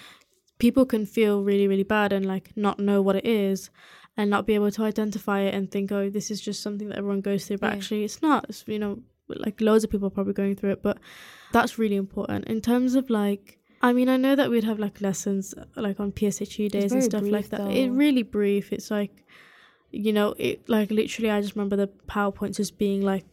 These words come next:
Speaker 1: "Oh, if you have problems, here are, like, links to places you can go," and kind of,
Speaker 2: Mm-hmm.
Speaker 1: it's very generalized.
Speaker 2: I
Speaker 1: Yeah.
Speaker 2: feel like something I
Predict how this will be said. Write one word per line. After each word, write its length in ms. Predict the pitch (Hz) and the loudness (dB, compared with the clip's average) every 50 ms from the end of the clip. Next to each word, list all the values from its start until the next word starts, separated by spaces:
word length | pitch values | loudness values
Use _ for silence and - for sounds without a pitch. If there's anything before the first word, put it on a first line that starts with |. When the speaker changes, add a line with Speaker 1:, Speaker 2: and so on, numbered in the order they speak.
| _ - - | _ -14 -6
Speaker 1:
"Oh, 120 | - 208 208 | -4 -2 -2
if 160 | 202 - 220 | -2 -2 -4
you 40 | 214 | -4
have 100 | 208 208 | -4 -2
problems, 380 | - 214 202 208 208 202 196 - | -2 -2 -2 0 0 -2 -2 0
here 120 | - 208 208 | 0 0 0
are, 60 | 202 | 2
like, 220 | 196 190 190 - - | 0 0 -2 -2 -2
links 440 | 196 190 185 190 - - - - - - - | -2 -2 -2 -2 -6 -6 -8 -8 -8 -6 -6
to 260 | 202 196 - 196 196 - | -4 -4 -4 -6 -8 -10
places 340 | - - 220 202 - - 214 | -12 -10 -10 -10 -8 -8 -8
you 120 | 214 202 | -8 -8
can 180 | - - 214 202 | -8 -8 -8 -6
go," 220 | 208 208 - - | -4 -4 -4 -4
and 160 | 202 202 202 | -4 -6 -8
kind 200 | - - 214 202 202 | -6 -6 -6 -4 -4
of, 180 | 202 196 - _ _ - - - - - - - - - | -4 -6 -8 _ _ -20 -20 -20 -20 -20 -20 -20 -12 -8
Speaker 2:
Mm-hmm. 280 | 220 226 226 - 226 | -6 -6 -4 -4 -4
Speaker 1:
it's 160 | 226 226 - 220 | -6 -4 -4 -2
very 320 | 208 214 208 202 208 196 | 0 2 2 2 2 0
generalized. 1040 | - - 202 202 202 196 196 190 190 190 190 190 190 196 196 185 - - - - _ _ _ _ _ - | 0 0 0 0 2 0 0 0 0 0 0 0 0 -2 -2 -4 -4 -10 -12 -14 _ _ _ _ _ 0
Speaker 2:
I 60 | 220 208 | 0 0
Speaker 1:
Yeah. 100 | 196 - | 2 2
Speaker 2:
feel 120 | 285 285 | 2 2
like 280 | 269 220 208 - - - | 2 0 -2 -4 -8 -12
something 800 | - - 226 226 233 233 _ _ - 269 269 262 262 254 247 254 494 | -4 -2 0 0 0 -2 _ _ -4 -2 0 0 0 0 -2 -4 -4
I 180 | 208 202 196 | -4 -4 -4